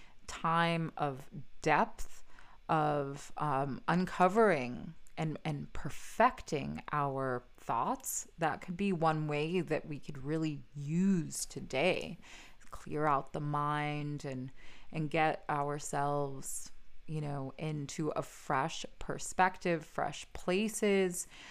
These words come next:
um, and things that resonate, things that f-, make us feel, um, in, in our power, um, because we do have the sun in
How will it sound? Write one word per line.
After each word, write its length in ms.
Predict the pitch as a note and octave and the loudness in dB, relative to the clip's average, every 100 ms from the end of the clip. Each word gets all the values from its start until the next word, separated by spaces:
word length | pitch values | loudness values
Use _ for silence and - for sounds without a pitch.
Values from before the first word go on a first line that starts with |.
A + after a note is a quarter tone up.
| - - | -16 -4
um, 640 | D#3+ D#3 D3+ D3 C#3+ C3 - - - - - - - | 2 4 4 2 -2 -4 -8 -16 -20 -16 -12 -10 -6
and 260 | D3 F#3 - | -4 -4 2
things 320 | G#3 G3 F#3+ | 6 6 4
that 180 | F3+ F3 | 2 2
resonate, 720 | D#3 D#3 D#3 D#3+ D3 C3 - | 4 4 4 2 0 -2 -6
things 460 | - - F#3+ G3 G3 | -4 0 4 4 4
that 140 | E3+ | 2
f-, 260 | - - - | 0 -12 2
make 340 | F3+ F3 E3+ | 4 4 2
us 180 | E3 - | -2 -2
feel, 640 | - - E3+ D#3 C#3+ C#3 E3+ - - - - - | -6 2 4 4 4 0 -6 -16 -20 -20 -20 -8
um, 500 | E3 D3 C#3 C3 C3 - - | -2 0 0 -2 -6 -10 -2
in, 320 | E3 E3+ D3 - | 2 2 0 -4
in 220 | D#3+ D#3 - | -2 -2 -2
our 360 | C#3+ C#3+ C#3 C#3 - - | -2 -2 -2 -6 -10 -14
power, 760 | - - - A#3 A3+ - - - - - - - - | -10 -2 -2 0 -2 -4 -6 -12 -16 -12 -12 -6 0
um, 300 | D3+ D3 C#3+ | 2 0 -4
because 560 | D#3 E3+ D#3 C#3+ - - - - | -4 0 0 -2 -10 -14 -20 -14
we 100 | D#3+ | -12
do 180 | D#3+ D3+ | -8 -6
have 260 | D3+ D3+ D3 - - - B2+ | -2 -2 -4 -14 -14 -12 -4
the 100 | D#3+ | -4
sun 800 | - - E3 E3 E3 D3+ F#3 G3 - - | -4 0 4 6 4 2 0 -2 -8 -8
in 360 | E3+ D#3 D3 | -4 -2 -2